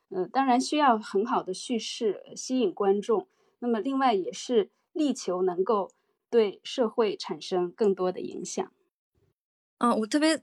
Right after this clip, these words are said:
Speaker 2: 赞同石老师刚才说的，就是自然类纪录片它不应该是只有，呃，一种形态、一个面。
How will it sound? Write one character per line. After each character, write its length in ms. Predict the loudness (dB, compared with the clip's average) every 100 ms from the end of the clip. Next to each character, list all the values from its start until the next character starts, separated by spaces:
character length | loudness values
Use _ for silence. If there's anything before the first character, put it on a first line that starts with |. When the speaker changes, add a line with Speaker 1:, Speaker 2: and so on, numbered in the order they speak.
| _
Speaker 2:
赞 260 | 4 6 6
同 260 | 2 -2
石 140 | 0 0
老 160 | 0
师 160 | 0 -4
刚 180 | -2 -2
才 160 | -2
说 320 | -4 -4 -4 -2
的， 140 | -4
就 160 | -2 -4
是 260 | -2 -4 -6 -18 -20 -2
自 100 | 2
然 160 | 4
类 240 | 2 0 -2 _ -12
纪 160 | -4 -2
录 100 | 0
片 240 | 0 -2
它 140 | -2
不 160 | -4 0
应 120 | 0
该 160 | 0 -2
是 140 | -4
只 240 | -8 -2 2
有， 260 | 2 0 -6 -20 -20 _
呃， 120 | -4 -2
一 160 | -4
种 500 | 0 0 0 -6 -8
形 340 | -8 -4 -4 -2
态、 440 | 2 2 2 -2 -12 -20 -20 -8
一 220 | -4 -2
个 160 | 2 2
面。 460 | 4 2 0 -8